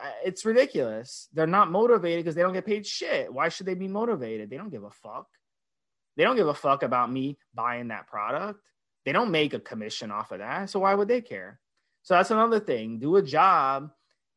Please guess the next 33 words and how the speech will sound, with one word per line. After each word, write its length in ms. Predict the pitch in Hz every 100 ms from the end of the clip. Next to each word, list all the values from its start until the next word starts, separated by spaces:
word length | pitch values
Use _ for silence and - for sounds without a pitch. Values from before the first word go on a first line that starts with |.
| -
that's 280 | 135 135 165
not 220 | 160 127
a 40 |
dead 220 | 131 151
end 160 | 147 139
job 280 | 151 147 131
like 220 | 120 120
that. 260 | 160 123 110
Do 140 | 160
a 60 | 143
job 440 | 127 160 160 127
that 120 | 120
you're 140 | 120 127
gonna, 360 | 120 101 98 - _ _ _ _
that's 240 | 135 135
gonna, 420 | - 156 147 127 117 - _ _ _ _ _ _
you're 180 | 160 185
gonna 180 | 196 170
work 320 | 180 190 185
hard 280 | 185 214 202
at 220 | 175 175
it. 280 | 180 180 147
You're 120 | 151
gonna 160 | 156
excel 440 | 135 - - 190 170
at 220 | 151 147
it. 280 | 147 151 - _ _ _ _ 143
And 160 | 147
you're 120 | 160
gonna 160 | 165 160
advance 640 | 135 117 151 208 202 -
at 220 | 113 95
it. 220 | 98 110